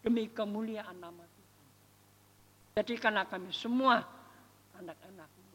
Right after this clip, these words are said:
bijaksana, yang baik dan setia.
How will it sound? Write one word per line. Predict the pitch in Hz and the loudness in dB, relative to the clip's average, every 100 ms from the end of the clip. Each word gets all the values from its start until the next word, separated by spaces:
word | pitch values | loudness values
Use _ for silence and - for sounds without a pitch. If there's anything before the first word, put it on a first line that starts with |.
| - _ - - - _ - - | -20 _ -20 -20 -20 _ -20 -4
bijaksana, | 208 - - 214 220 214 214 - - - - - - - | -2 -2 -4 -4 -4 -6 -8 -12 -20 -20 -20 -20 -20 -20
yang | 156 156 - | -20 -20 -6
baik | 185 180 180 175 - - - - | 0 0 0 -4 -12 -20 -20 -14
dan | 151 143 143 - - - - | -10 -10 -12 -18 -20 -20 -20
setia. | - - - | -20 -20 -20